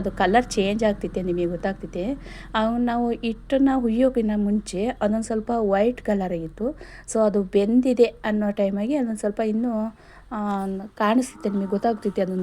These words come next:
ನೋಡಿದ ತಕ್ಷಣ ಇವಾಗ ಬೆಂದಿದೆ ಅಂತ. So ನನಗೆ ಕೈಗೆ ಸಿಗಲಿಲ್ಲ ಹಿಡ್ಕೊಳ್ಳೋಕ್ಕೆ, ಅನ್ನೋದಕ್ಕೋಸ್ಕರ ಕೆಳಗಡೆ ಹಿಡ್ಕೊಂಡು ತಿರುವಿದೆ. ಬೇರೆಯವರು ಬಟ್ಟೆ ಎಲ್ಲ ಯೂಸ್ ಮಾಡ್ತಾರೆ, ನಾನು ಬಟ್ಟೆ ಏನೂ ಯೂಸ್ ಮಾಡ್ತಿಲ್ಲ, ನಾನು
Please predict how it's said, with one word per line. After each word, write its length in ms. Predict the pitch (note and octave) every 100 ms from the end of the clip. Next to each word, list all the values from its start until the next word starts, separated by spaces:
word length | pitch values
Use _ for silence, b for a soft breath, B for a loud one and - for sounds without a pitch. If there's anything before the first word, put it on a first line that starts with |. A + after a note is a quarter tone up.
| F#3
ನೋಡಿದ 180 | F#3+ G3
ತಕ್ಷಣ 180 | F3 F#3 F3+ F3+
ಇವಾಗ 180 | F3 -
ಬೆಂದಿದೆ 360 | F3+ G3 F#3+ F3 D#3+
ಅಂತ. 140 | D#3+ G3+ B3 - B B B B -
So 80 | G#3 G3+
ನನಗೆ 260 | G3 F#3+ F3+ E3+
ಕೈಗೆ 240 | G3+ G#3+ A3 -
ಸಿಗಲಿಲ್ಲ 420 | G#3 G#3+ G#3+ F#3 F3+ F3
ಹಿಡ್ಕೊಳ್ಳೋಕ್ಕೆ, 480 | E3+ F#3 F3 D#3+ F3
ಅನ್ನೋದಕ್ಕೋಸ್ಕರ 460 | E3+ F3+ F3 F3+ E3+ D3+
ಕೆಳಗಡೆ 400 | E3+ F#3+ F#3+ F#3+
ಹಿಡ್ಕೊಂಡು 440 | F3+ - E3+ F3 E3 D#3+ D#3+ D#3+ D3+ B B B -
ತಿರುವಿದೆ. 340 | F#3 D#3 E3 C#4 - - - - - - - - - - - - _ _ _ - - - - - - - - _ b b b b b b b b b b b b b - - B3
ಬೇರೆಯವರು 420 | C4+ C#4 C4+ C4+ B3
ಬಟ್ಟೆ 260 | A3 G#3+ C4+ B3+
ಎಲ್ಲ 120 | A#3+ A#3
ಯೂಸ್ 160 | A3 G#3+ G3+
ಮಾಡ್ತಾರೆ, 320 | F#3+ G3 G3+ B3
ನಾನು 140 | G#3 F#3+
ಬಟ್ಟೆ 260 | F3 - G#3+ G3+
ಏನೂ 120 | G3 G#3
ಯೂಸ್ 160 | F3+ F3+ F#3
ಮಾಡ್ತಿಲ್ಲ, 320 | F3+ F3 F#3+
ನಾನು 120 | G#3